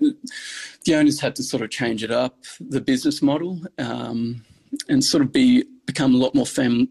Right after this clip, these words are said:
family friendly with the menu. And we, we were already sort of working into that, which took away what we wanted to do originally, which, you know, would have been really nice to be a,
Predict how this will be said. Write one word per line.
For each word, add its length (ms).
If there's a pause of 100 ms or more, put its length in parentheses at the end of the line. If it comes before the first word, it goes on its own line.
family 280
friendly 480 (560)
with 120
the 80
menu. 400 (320)
And 180
we, 100
we 260
were 140
already 440
sort 220
of 100
working 440
into 240
that, 200
which 220
took 220
away 320
what 240
we 260 (380)
wanted 240
to 100
do 320
originally, 500
which, 400 (680)
you 80
know, 220 (840)
would 220
have 60
been 160
really 240
nice 280
to 100
be 480
a, 60